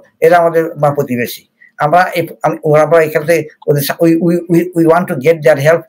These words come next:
their support to re-, rest-, to restore our sovereignty, integrity and territorial integrity and independence। আমরা চাচ্ছি যে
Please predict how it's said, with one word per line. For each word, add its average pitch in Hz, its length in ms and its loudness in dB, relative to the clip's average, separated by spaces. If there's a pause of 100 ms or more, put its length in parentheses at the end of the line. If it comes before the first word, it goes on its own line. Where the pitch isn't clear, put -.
(340)
their 147 180 4
support 175 420 -2
to - 400 -8
re-, 147 260 2
rest-, 139 460 -4 (220)
to 156 60 2 (280)
restore 151 480 2 (140)
our 156 160 4 (320)
sovereignty, 175 600 0 (300)
integrity 165 580 0 (260)
and 170 100 2 (100)
territorial 170 480 0
integrity 175 460 0 (260)
and 170 100 0
independence। 151 640 0 (340)
আমরা 165 200 2
চাচ্ছি 170 380 -2
যে 165 300 -2